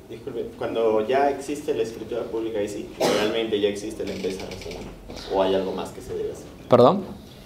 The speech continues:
Speaker 1: O sea, llegado a ese punto de las escrituras públicas, ahí sí ya legalmente existe la empresa.
Speaker 2: Todavía no.
Speaker 1: Todavía no.
Speaker 2: Está, está ya en, en, en notaría, la empresa ya está creada,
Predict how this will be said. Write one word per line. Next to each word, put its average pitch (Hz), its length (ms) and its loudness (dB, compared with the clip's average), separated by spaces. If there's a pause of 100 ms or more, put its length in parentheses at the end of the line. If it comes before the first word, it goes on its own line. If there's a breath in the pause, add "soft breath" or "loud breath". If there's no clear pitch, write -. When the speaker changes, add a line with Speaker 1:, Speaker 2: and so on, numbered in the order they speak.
(240)
Speaker 1:
O - 40 -12
sea, 101 260 -2
llegado 113 320 6
a - 20 6
ese 151 180 2
punto 147 460 -4
de 110 100 0
las 104 280 -6
escrituras 123 420 -4
públicas, 139 540 0 (100)
ahí 107 220 2
sí 123 180 -6
ya 117 340 0
legalmente 107 520 0
existe 101 340 -6
la 104 80 -4
empresa. - 280 -4 (360)
Speaker 2:
Todavía 139 380 12
no. 113 180 6
Speaker 1:
Todavía - 460 -4
no. - 180 -8
Speaker 2:
Está, 160 540 12
está 147 400 12
ya 147 480 10
en, 110 400 4 (180)
en, 110 540 4 (280)
en 120 220 6
notaría, 147 640 12
la 110 200 6
empresa 131 320 8
ya 131 60 10
está 135 300 6
creada, 120 600 10